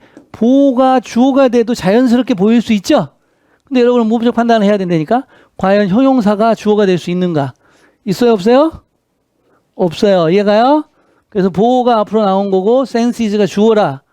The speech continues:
그래서 아다라고 해서 시제일치로 풀어내면 되는 문제예요. 그러니까 여기서 배울 교훈은 뭐야? 단어 모르면 끝이다. 또 단어 모르는 게 끝인 게 아니고 그 단어를 외울 때 프라임이 최고의 것 이렇게 외우면 안 되고 최고 이렇게 외우면 안 되고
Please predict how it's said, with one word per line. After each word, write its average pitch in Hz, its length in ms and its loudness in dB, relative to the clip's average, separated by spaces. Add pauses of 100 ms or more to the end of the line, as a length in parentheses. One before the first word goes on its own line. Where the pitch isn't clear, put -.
(380)
그래서 180 380 -2
아다라고 180 680 0
해서 165 180 -4
시제일치로 208 800 -2
풀어내면 214 480 -2
되는 196 220 -2
문제예요. 147 480 -2 (920)
그러니까 208 200 2
여기서 240 160 2
배울 226 220 2
교훈은 220 300 2
뭐야? 175 400 -2
단어 208 240 -2
모르면 233 540 2 (840)
끝이다. 175 540 -4 (460)
또 202 80 -4
단어 240 400 2
모르는 226 320 2
게 220 100 2
끝인 233 260 0
게 233 80 2
아니고 214 240 0
그 254 160 -2
단어를 226 400 0
외울 214 160 2
때 302 300 0 (240)
프라임이 254 420 0
최고의 277 480 0
것 277 220 0
이렇게 214 240 -4
외우면 233 180 0
안 180 80 -2
되고 202 140 0
최고 269 380 -2
이렇게 240 240 0
외우면 240 160 0
안 196 100 -2
되고 269 400 0